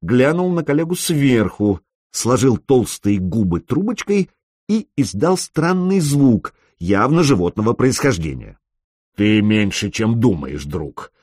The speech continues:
сообщил он Головачёву. "Ты фигура из ряда,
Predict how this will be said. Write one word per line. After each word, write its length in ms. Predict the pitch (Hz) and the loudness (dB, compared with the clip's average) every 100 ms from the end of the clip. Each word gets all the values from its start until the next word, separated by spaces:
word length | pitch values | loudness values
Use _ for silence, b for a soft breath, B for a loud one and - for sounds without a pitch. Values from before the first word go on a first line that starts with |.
| _ | _
сообщил 640 | - 107 98 - 98 95 - | -8 -4 -4 -6 -4 -4 -4
он 200 | 95 87 | -6 -4
Головачёву. 720 | 92 90 87 - 85 67 64 _ _ _ _ _ _ - | -2 -4 -4 -6 -8 -8 -16 _ _ _ _ _ _ -4
"Ты 320 | 147 196 - b b | -2 0 -2 b b
фигура 500 | - 151 165 214 170 | -2 -2 0 2 2
из 140 | 117 | 2
ряда, 500 | 143 170 117 76 - | 2 2 0 -2 -12